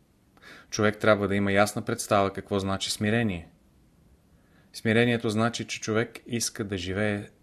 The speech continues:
с мир. Старото възпитание трябва да се замести с ново. Христос съзна, че трябва да се смири. Трябва да започнеш с смирението на Христа. Иоанн Кръстител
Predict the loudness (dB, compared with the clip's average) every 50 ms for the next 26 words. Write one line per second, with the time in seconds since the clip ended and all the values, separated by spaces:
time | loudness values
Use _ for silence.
0 | _ -6 -4 -4 0 0 2 2 2 2 0 -8 _ _ _ _ _ _ _ _
1 | _ _ _ _ _ _ _ _ _ _ _ -16 -10 0 4 4 4 4 4 0
2 | -2 -4 -4 -4 -6 -6 -2 0 0 2 2 0 0 2 2 2 4 2 2 -2
3 | -2 -4 -4 -4 -4 -2 -2 0 -2 -2 -4 -6 -8 -8 -4 -2 -2 0 0 -2
4 | -4 -6 -12 -16 _ _ _ _ _ _ _ _ _ _ _ _ _ _ _ _
5 | _ _ _ _ _ _ _ _ _ _ _ _ _ -20 -20 -16 -4 -2 0 0
6 | 0 2 2 2 4 4 2 2 2 2 2 2 2 2 2 0 -4 0 4 4
7 | 4 4 4 0 -2 0 -2 -2 -4 -4 -4 -4 -4 -6 -6 -6 -8 -12 -14 _
8 | _ _ _ _ _ _ _ _ -20 _ _ 0 4 4 4 6 4 2 0 0
9 | 0 -2 -4 2 2 2 2 2 -2 -8 -8 -8 -10 -12 -14 _ _ -14 -12 -8
10 | -8 -8 -6 -6 -6 -4 -2 -2 -2 -2 -4 -4 -6 -8 -10 -8 -10 -10 -8 -8
11 | -8 -8 -8 -10 -10 -10 _ _ _ _ _ _ _ _ _ _ _ _ _ -20
12 | -10 0 2 6 8 8 8 6 4 0 -2 -4 -4 -4 -4 -6 -8 -4 -2 -4
13 | -4 -4